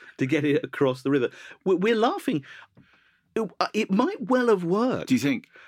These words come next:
Speaker 1: Well, I don't know. It re-, would have required a combination of c-,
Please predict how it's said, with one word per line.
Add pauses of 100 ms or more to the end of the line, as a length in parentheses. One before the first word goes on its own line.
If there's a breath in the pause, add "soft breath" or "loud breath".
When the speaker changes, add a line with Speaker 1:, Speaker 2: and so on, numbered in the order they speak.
Speaker 1:
Well, (320 loud breath)
I
don't
know.
It
re-,
would
have
required
a
combination
of (280)
c-,